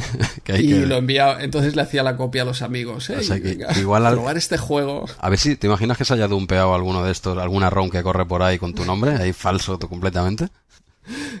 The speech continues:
Speaker 2: No, esto era en Amstrad, si no, hostia, estaría bien ahí preservarlo.
Speaker 1: Sí, ¿no? Alguna digo, "Hostia, me baja una ROM que sales tú programándolo, ¿eh? Cuando tenías ahí, vamos,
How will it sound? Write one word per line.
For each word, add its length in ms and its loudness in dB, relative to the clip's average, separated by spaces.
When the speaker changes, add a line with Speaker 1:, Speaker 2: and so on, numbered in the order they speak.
Speaker 2:
No, 180 -4
esto 260 -4
era 140 -2
en 80 -4
Amstrad, 480 -6
si 160 -8
no, 220 -6
hostia, 560 -6
estaría 360 -6
bien 220 -4
ahí 220 -4
preservarlo. 760 -8
Speaker 1:
Sí, 300 -2
¿no? 180 -2
Alguna 240 0
digo, 200 0
"Hostia, 180 -4
me 60 0
baja 180 2
una 140 6
ROM 180 2
que 100 0
sales 240 4
tú 140 -2
programándolo, 680 4
¿eh? 140 4
Cuando 500 2
tenías 400 2
ahí, 220 4
vamos, 420 2